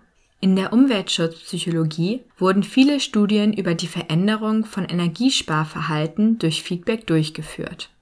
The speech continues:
Meistens wurden Informationen über den Energieverbrauch in einem kürzeren Abstand gegeben, als es sonst üblich ist.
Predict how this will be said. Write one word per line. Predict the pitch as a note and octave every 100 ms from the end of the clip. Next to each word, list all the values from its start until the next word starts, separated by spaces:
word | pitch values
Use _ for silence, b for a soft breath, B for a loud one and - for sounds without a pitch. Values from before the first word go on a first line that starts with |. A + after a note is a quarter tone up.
| _ _
Meistens | F3 D#3 D#3+ - - C4 -
wurden | G3 F#3+ F#3
Informationen | F3 F3 E3 E3 - D#3 F3+ G#3+ G#3+
über | F#3
den | F3 F3+
Energieverbrauch | F3+ F3+ E3 A3 C4 F#3+ D3+ C#3+ C#3+ F3+ G#3 B B B
in | D#3+
einem | - F#3 F#3
kürzeren | - A#3 B3+ - A#3 G#3+
Abstand | G3 - - E3+ D#3+
gegeben, | D#3 D#3 D#3 F#3 A#3+ B B -
als | - -
es | E3+
sonst | E3+ F3+ A3+ -
üblich | G3 D#3 D3 C3
ist. | - C#3+ -